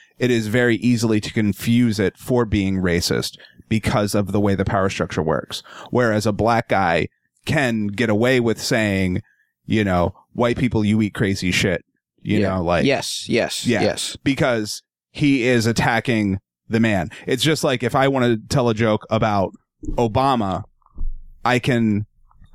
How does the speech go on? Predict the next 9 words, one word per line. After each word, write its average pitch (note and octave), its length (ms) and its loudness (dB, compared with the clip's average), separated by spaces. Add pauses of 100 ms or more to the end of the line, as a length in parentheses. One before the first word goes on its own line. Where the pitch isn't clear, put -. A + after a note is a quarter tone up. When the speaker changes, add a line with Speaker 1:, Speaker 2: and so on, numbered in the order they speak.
(300)
Speaker 1:
go D3+ 180 2
for C3+ 160 0
certain C#3 380 0
things, F#2 540 -2 (240)
but A#2+ 140 0
if A2+ 160 0
I A2 140 4
say, A2+ 240 0
like, G#2 400 -2